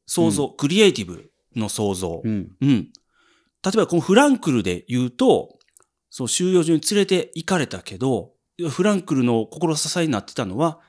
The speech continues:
Speaker 1: 絶対生きて出て、自分が書こうとして、世に発表しようとし、しようとしてた論文、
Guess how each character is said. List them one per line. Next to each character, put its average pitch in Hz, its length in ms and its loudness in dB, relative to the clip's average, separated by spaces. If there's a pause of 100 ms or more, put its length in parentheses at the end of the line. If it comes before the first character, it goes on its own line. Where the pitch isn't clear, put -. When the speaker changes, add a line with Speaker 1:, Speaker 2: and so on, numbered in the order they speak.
(120)
Speaker 1:
絶 214 220 -2
対 208 340 -2 (100)
生 110 100 -6
き - 120 -10
て 135 140 0
出 190 120 2
て、 131 440 0 (140)
自 - 80 -6
分 139 80 0
が 147 160 -2
書 110 140 -8
こ 147 120 -2
う 156 40 -6
と 135 100 -4
し - 120 -6
て、 95 340 -8
世 147 100 -2
に 113 60 -2
発 139 220 -2
表 143 120 -2
し - 40 -8
よ 131 60 -2
う - 20 -6
と - 60 -6
し、 - 200 -10
し - 120 -2
よ 147 60 2
う - 40 -6
と - 80 -4
し - 80 -8
て 123 60 -18
た - 320 -12
論 147 220 2
文、 131 340 -2